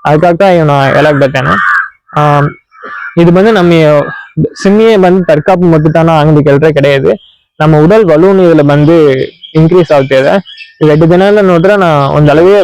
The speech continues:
பாடியே கொஞ்சம் டயர்ட் ஆகுது மாதிரி ஆயிடுச்சு. ஆ, அங்க ನೋಡೋ ಗೊತ್ತಲಿ ನನ್ನ ಬಾಡಿ already ಅವ ನಾ ವೀಕ್ ಹೆಂಗ್ ಇದ್ದೆ ಅಂತ ನಾ ಉಣರ್ತೇನೆ.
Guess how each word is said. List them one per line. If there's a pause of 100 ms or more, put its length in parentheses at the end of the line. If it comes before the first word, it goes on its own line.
பாடியே
கொஞ்சம்
டயர்ட்
ஆகுது
மாதிரி
ஆயிடுச்சு. (520)
ஆ, (240)
அங்க
ನೋಡೋ
ಗೊತ್ತಲಿ
ನನ್ನ
ಬಾಡಿ
already
ಅವ
ನಾ
ವೀಕ್
ಹೆಂಗ್
ಇದ್ದೆ
ಅಂತ
ನಾ
ಉಣರ್ತೇನೆ.